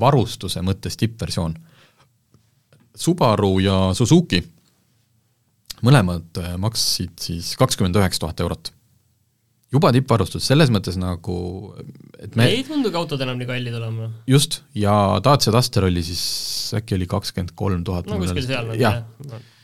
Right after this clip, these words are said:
Speaker 1: Et, äh, võtsime need autod ja läksime siis, äh, sinna Mustjõele.
Speaker 2: Mul on üks küsimus lihtsalt.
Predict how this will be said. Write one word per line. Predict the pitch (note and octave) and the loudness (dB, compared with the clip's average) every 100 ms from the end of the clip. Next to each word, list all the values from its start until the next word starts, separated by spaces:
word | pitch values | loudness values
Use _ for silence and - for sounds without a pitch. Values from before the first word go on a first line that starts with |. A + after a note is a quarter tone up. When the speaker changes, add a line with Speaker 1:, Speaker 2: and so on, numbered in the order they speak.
| _ _ _ _ _ _ _ _ _ - | _ _ _ _ _ _ _ _ _ 0
Speaker 1:
Et, | A2+ A#2+ - _ - | 2 2 -2 _ 2
äh, | B2+ B2+ | 6 6
võtsime | F3 - C#3 B2+ | 4 2 4 4
need | D3 | 6
autod | B3 B3+ C#3+ C3+ - G#2+ - A#2+ | 4 4 2 2 -4 -8 -4 2
ja | A#2 A#2 | 4 4
läksime | C#3+ - C3+ B2+ | 2 0 0 0
siis, | A#2+ C3+ - - | 0 -2 -4 -4
äh, | C3+ C3+ B2+ - D#3 | -4 -4 -6 -8 -10
sinna | - D3+ C2+ B1 B1 | -6 -6 -4 -6 -2
Mustjõele. | D#3+ F3 - A2 G2 F2+ E2 - - - - | 0 2 2 4 4 2 -2 -8 -20 -20 -4
Speaker 2:
Mul | B3 | 0
on | C4+ | 0
üks | - | -2
küsimus | B3 D#3+ A2+ | -2 0 -2
lihtsalt. | A2+ A2+ A#2+ - | -8 -10 -12 -20